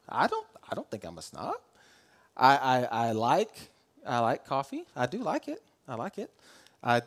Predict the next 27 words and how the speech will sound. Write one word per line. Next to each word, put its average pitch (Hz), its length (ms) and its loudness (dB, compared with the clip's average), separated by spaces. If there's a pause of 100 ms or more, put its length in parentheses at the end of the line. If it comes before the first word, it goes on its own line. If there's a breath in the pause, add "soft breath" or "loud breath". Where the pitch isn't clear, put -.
I 127 60 -4
think 123 220 -6
that 131 160 -8
y-, 131 180 -18
it, 123 240 -4
it 131 120 -6
hurts 151 220 -4
it 170 80 -4
if 156 80 -10
you 175 60 -14
put 196 160 -8
sugar 156 320 -4
in 127 80 -6
it, 208 140 -10
so 147 100 -8
I, 120 120 0
I 120 160 -2
like 127 300 -2
it - 220 -6
without 135 400 -2
milk 151 160 -6
and 220 100 -8
sugar. 202 380 -6 (640 loud breath)
Uh, 139 640 0
I, 147 220 8 (140)
I 131 180 4 (260)
had 127 280 0